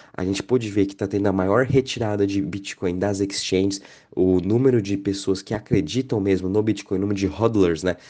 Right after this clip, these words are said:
já aumentou pra cima de sessenta e um por cento. E toda vez que esse número começa a aumentar cada vez mais, né, que são aquelas pessoas que realmente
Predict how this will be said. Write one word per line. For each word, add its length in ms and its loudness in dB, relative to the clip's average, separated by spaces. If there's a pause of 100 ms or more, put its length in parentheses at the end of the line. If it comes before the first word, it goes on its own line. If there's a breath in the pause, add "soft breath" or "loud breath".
(200 loud breath)
já 160 -6
aumentou 420 -2
pra 160 -8
cima 260 -4
de 100 -10
sessenta 540 -2
e 80 2
um 80 0
por 180 -8
cento. 340 -2 (420 loud breath)
E 60 -8
toda 220 4
vez 280 0
que 80 -6
esse 200 -6
número 220 2
começa 640 -4
a 60 -2
aumentar 480 -2
cada 320 -6
vez 240 2
mais, 220 -2
né, 60 -2
que 80 -8
são 140 -2
aquelas 260 -2
pessoas 320 -6
que 60 -10
realmente 340 -4